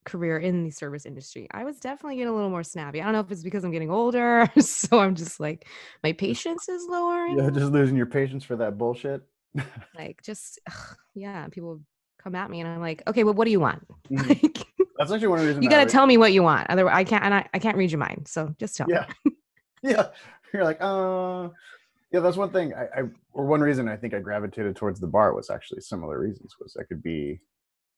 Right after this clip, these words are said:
Speaker 2: I could be
Speaker 1: Definitely.
Speaker 2: a little more snappy and a
Speaker 1: It's
Speaker 2: little
Speaker 1: a
Speaker 2: more
Speaker 1: little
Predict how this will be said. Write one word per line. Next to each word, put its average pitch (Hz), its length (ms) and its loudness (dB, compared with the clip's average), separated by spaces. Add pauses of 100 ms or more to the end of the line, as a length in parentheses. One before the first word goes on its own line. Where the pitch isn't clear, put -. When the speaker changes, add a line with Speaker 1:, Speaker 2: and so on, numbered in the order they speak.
(100)
Speaker 2:
I 170 60 -4
could 120 80 -4
be - 60 -4
Speaker 1:
Definitely. 117 380 -10
Speaker 2:
a - 40 -14
little 95 140 -10
more 85 200 -8
snappy 82 540 -10
and 76 100 -8
a 73 40 -8
Speaker 1:
It's 78 80 -6
Speaker 2:
little 80 120 -4
Speaker 1:
a - 40 -4
Speaker 2:
more 180 60 -4
Speaker 1:
little 170 180 -4